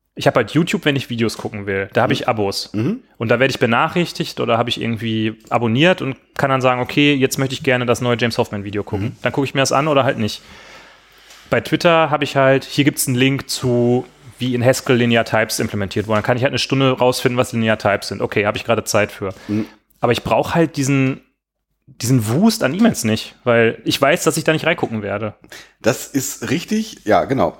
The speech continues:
Speaker 2: Aber, ja.
Speaker 1: Ja, das war jetzt eigentlich die lange Herleitung, weshalb ich den Feed für sinnlos erachte.
Speaker 2: Für mich wird der vielleicht sogar funktionieren an der
Speaker 1: Okay.
Speaker 2: Stelle. Also mit dem, also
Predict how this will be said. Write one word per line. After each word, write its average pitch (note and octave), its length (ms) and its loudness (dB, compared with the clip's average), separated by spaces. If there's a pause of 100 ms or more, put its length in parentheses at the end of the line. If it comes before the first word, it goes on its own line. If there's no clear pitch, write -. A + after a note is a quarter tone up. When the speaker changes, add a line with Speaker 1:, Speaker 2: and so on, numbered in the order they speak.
Speaker 2:
Aber, G#2 480 2 (200)
ja. F#2+ 200 0 (120)
Speaker 1:
Ja, A#2 120 -4
das A2 160 -4
war D3 60 4
jetzt D3 100 2
eigentlich D#3 140 0
die C3+ 100 -2
lange C3+ 220 2
Herleitung, C3 540 2
weshalb B2+ 260 0
ich A#2+ 60 -6
den A#2+ 120 2
Feed - 320 -4 (480)
für B2+ 640 2 (260)
sinnlos G#2+ 520 2 (180)
erachte. - 540 -2 (960)
Speaker 2:
Für - 160 0
mich C#3 300 4
wird E3+ 120 2
der G3 120 4
vielleicht E3 340 -4
sogar C3+ 260 0
funktionieren A2 520 -4
an F2 100 -6
der F2 80 -4
Speaker 1:
Okay. B2 140 2
Speaker 2:
Stelle. - 240 -4
Also F#2+ 120 0
mit G#2 160 0
dem, A2 240 4 (460)
also A#2 220 4